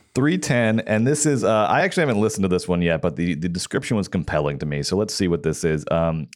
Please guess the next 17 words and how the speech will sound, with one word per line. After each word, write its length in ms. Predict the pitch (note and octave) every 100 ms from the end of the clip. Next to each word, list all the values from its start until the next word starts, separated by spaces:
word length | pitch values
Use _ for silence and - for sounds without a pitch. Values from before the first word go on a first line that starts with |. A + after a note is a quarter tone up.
| -
uh, 220 | F#2+ F#2
today's 420 | F2 A#2+ B2 D3
guest, 460 | C3+ G#2 F#2 E2 -
uh, 120 | F2
th-, 140 | F2 -
so 140 | A2
the 120 | G2+
guest 340 | G2+ C3+ D#3 C#3+
on 120 | B2
three 220 | A2 A2+
ten 260 | - G#2 F2+
is 160 | E2+
a 60 | F2
guy 160 | F#2 F#2
named 240 | F2 E2+ A2
Ethan 340 | C3 B2+ G#2
Campbell. 560 | - E2 D2+ A#1 G1+